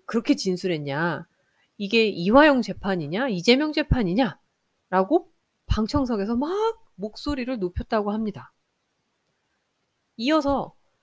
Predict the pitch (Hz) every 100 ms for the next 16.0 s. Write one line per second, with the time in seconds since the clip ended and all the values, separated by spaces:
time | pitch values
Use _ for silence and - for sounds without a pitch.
0 | _ _ _ _ _ _ - - 392 381
1 | 349 311 247 247 277 285 247 254 262 262
2 | 196 - - _ - 220 285 277 254 240
3 | 233 - 214 247 233 220 117 196 277 240
4 | 202 185 165 175 190 170 - - 160 202
5 | 339 208 247 214 196 - 165 175 185 190
6 | 160 151 190 202 175 226 262 262 180 226
7 | 247 285 226 - - _ _ _ - 208
8 | 247 226 311 330 _ _ _ 202 202 _
9 | _ _ - 330 320 - - - 269 151
10 | 151 - _ _ _ _ _ _ _ _
11 | _ - - - _ _ _ _ - -
12 | 208 175 151 - _ _ _ _ _ -
13 | 202 294 349 320 - - - - 285 240
14 | 202 - 175 233 - 392 220 196 247 247
15 | - 240 226 220 120 160 160 - 233